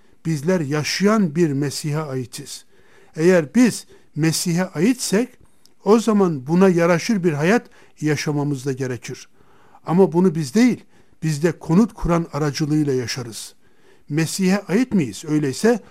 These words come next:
ona ne kadar yakın yaşıyoruz? Onunla yaşıyor muyuz? Onunla yürüyor muyuz? Hayatta karşılaştığımız her acil durumda hemen ona yaklaşıyor muyuz? Hayatımızın merkezinde yaşayan kişi o mudur?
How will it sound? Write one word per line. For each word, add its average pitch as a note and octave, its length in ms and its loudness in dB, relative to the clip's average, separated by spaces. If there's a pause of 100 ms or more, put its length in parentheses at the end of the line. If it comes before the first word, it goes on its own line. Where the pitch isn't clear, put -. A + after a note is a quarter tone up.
(280)
ona F#3 480 2 (280)
ne G#3+ 220 2
kadar E3 280 -2
yakın C#3+ 340 -2
yaşıyoruz? A#2+ 680 -8 (500)
Onunla F#3+ 400 6
yaşıyor F#3+ 420 4
muyuz? D#3 300 0
Onunla F3+ 340 2
yürüyor G3+ 400 4
muyuz? C#3+ 380 -4 (320)
Hayatta F#3+ 460 0
karşılaştığımız F#3 840 2
her A#3 260 0
acil F3 360 0
durumda F3+ 500 2 (240)
hemen A3 320 2
ona F3 240 0
yaklaşıyor F3+ 580 0
muyuz? C#3 460 -4 (600)
Hayatımızın F3 720 2
merkezinde F#3 720 4
yaşayan F#3 400 2
kişi - 200 -6
o B3+ 80 0
mudur? F#3 260 0